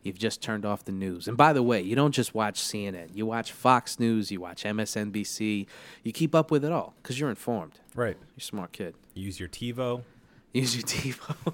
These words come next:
Speaker 1: <laughs>
Speaker 2: Is that still a thing? I don't know. <laughs>
Speaker 1: And you're laying in bed and you're looking up at the ceiling. And you hear a creak at the door. And your mom pokes her head in. She says, "Honey, we have a visitor."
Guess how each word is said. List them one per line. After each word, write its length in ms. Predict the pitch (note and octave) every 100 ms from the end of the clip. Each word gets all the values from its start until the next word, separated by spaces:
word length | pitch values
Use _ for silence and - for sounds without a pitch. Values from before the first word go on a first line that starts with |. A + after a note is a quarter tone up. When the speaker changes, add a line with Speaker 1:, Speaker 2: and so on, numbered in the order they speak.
| -
Speaker 1:
<laughs> 100 | -
Speaker 2:
Is 40 |
that 160 | - -
still 220 | - B2+
a 100 | A#2
thing? 300 | - C3+ B2
I 100 | G#2+
don't 140 | G#2 G#2+
know. 260 | A2+ A2 -
<laughs> 40 | A2 - - - - - - -
Speaker 1:
And 120 | A#2+ A#2
you're 80 |
laying 260 | B2+ D#3+ F#3
in 140 | E3 C#3
bed 280 | B2+ B2
and 80 | A2+
you're 100 | G2
looking 300 | A2 A#2 A#2
up 220 | A2 G#2 -
at 120 | G2+
the 60 | G2+
ceiling. 500 | - G2+ G2+ F#2 - _ _ _ _ _ _ _ _ _ _ _ - _ _ _ _ _ _ -
And 100 | F#2+
you 60 | G2+
hear 140 | G#2
a 40 |
creak 360 | - - G#2+ -
at 80 | -
the 80 | -
door. 360 | E2 D#2+ - - - - - _ _ _ _ _ _ _ _ _ _
And 100 | F2+
your 80 | F#2
mom 280 | G2 G2+ G2
pokes 300 | - G#2 -
her 100 | F#2
head 160 | F#2
in. 180 | F2 D#2+
She 160 | - -
says, 360 | - F2+ - - _ _ _ _ _ _ _ _ _ _
"Honey, 380 | - C#3+ A#2 - _ _ - - _ _ _ _ _
we 60 | G2+
have 160 | B2 F#2+
a 40 |
visitor." 520 | F2+ D3+ C3+ - -